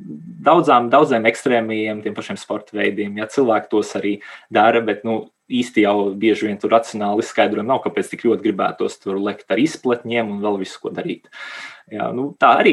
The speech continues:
ir vēlme zināt, ja, kā tas ir sajūtu līmenī vismaz. Nu,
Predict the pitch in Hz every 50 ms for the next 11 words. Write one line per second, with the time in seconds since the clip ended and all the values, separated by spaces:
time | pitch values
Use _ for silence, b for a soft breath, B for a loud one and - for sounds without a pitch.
0 | 113 107 104 110 101 95 107 113 117 120 117 113 107 101 113 123 127 104 92 -
1 | 87 90 92 - - 101 - - 110 104 101 101 - - - 165 160 - - -
2 | 120 113 107 95 92 95 92 - - 95 95 95 95 98 92 90 92 92 - -
3 | - - - 98 95 95 95 101 123 180